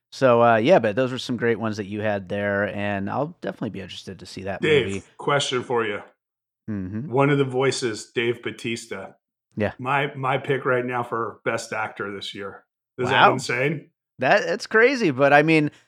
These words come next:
Speaker 1: he is great in that movie, so,
Speaker 2: He's
Speaker 1: uh,
Speaker 2: so
Speaker 1: you know.
Speaker 2: great in Knock at the Cabin, right?
Speaker 1: Absolutely,
Speaker 2: What,
Speaker 1: yeah,
Speaker 2: what
Speaker 1: really good.
Speaker 2: performance has been more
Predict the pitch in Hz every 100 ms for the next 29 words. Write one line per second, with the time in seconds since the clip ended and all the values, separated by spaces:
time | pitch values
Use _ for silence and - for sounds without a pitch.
0 | _ - 233 165 196 208 170 165 226 214
1 | 123 135 139 147 190 117 101 - 101 101
2 | 147 165 - 196 196 214 240 214 190 180
3 | 165 135 123 135 120 110 110 117 151 226
4 | 113 160 - 185 214 208 107 151 190 208
5 | 170 190 143 185 185 180 208 196 190 147
6 | 165 143 160 170 165 147 135 143 139 147